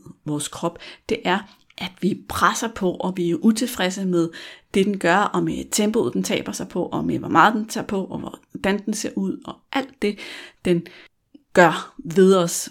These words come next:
for os, ser vi egentlig som noget negativt. Så selvom at man kan sige, den her kategori ligger måske lidt ved siden af de andre kategorier, jeg har nævnt,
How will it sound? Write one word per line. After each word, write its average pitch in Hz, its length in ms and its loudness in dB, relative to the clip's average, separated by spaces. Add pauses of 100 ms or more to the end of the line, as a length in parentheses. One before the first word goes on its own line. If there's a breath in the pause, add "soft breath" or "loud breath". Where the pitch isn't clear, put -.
for 160 260 2
os, 160 320 -2 (360)
ser - 380 0
vi 214 180 -4
egentlig 202 380 0
som 185 220 -2 (480 loud breath)
noget 170 360 2 (200)
negativt. 185 580 0 (1080 loud breath)
Så - 200 -2
selvom 226 520 2
at 190 180 -2
man 196 120 4
kan 196 120 -2
sige, 190 340 0 (480 loud breath)
den 226 140 8
her 220 60 2
kategori 185 440 0
ligger 180 240 2
måske 175 240 0
lidt 190 280 -2 (160)
ved 180 140 -4
siden 233 500 6
af 185 80 -2
de - 140 -6
andre 180 200 2
kategorier, 175 600 -2
jeg - 140 -4
har 170 120 -4
nævnt, 170 240 2